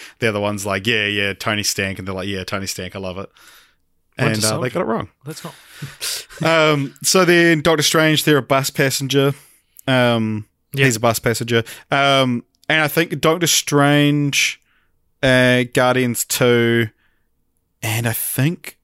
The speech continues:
Speaker 1: Thor Ragnarok. I can't remember all of them, but, um, they were the ones that, like, James Gunn d-, directed, like, four in one day, just so they would have them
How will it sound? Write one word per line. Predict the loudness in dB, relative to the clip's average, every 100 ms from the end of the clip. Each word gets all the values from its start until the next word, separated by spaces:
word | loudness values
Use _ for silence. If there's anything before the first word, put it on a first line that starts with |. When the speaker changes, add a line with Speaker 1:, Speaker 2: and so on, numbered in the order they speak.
| _
Speaker 1:
Thor | -12 -10 -2 0 2
Ragnarok. | 0 0 0 0 -2 -2 -4 -6 -10
I | -6
can't | -4
remember | -2 -2 0
all |
of | 0
them, | 0
but, | 2
um, | 2 -2 -8 -18 -12
they | -2 0
were | 2 0
the | 2
ones | 0 0
that, | -2 -2
like, | -2 -2
James | 0 -2 -2
Gunn | -4 -2 -4 -8 _ _ _ _ _
d-, | -14 -8
directed, | 0 2 0 0 -2
like, | 0 -2
four | -4 0 4 4
in | 4 2
one | 0 0
day, | 0 0 -2
just | -2 0
so | 0
they | 0
would | 0
have | -2 -2
them | -4 -4